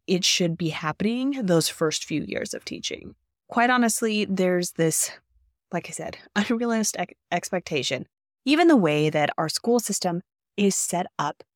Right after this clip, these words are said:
where you get the keys to your classroom and you're gone once you get your job, that there's not as much mentoring and coaching that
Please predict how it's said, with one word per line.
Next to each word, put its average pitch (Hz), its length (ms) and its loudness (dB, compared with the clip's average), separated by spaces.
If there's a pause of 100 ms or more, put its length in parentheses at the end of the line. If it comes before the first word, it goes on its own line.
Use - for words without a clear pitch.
(120)
where 147 480 2
you 156 180 -2
get 156 140 0
the 151 80 -4
keys 160 280 -2
to 156 60 0
your 147 60 0
classroom 190 460 0
and 226 160 2
you're 233 100 2
gone 233 540 -2
once 175 340 -2
you 196 60 -2
get 196 260 -2
your 185 100 -2
job, - 360 -6 (420)
that 170 140 0
there's 175 400 2 (100)
not 196 540 0 (100)
as 185 260 2
much 170 460 -2 (240)
mentoring 202 960 2 (240)
and 160 560 -8 (1040)
coaching 247 800 2 (100)
that 220 140 -2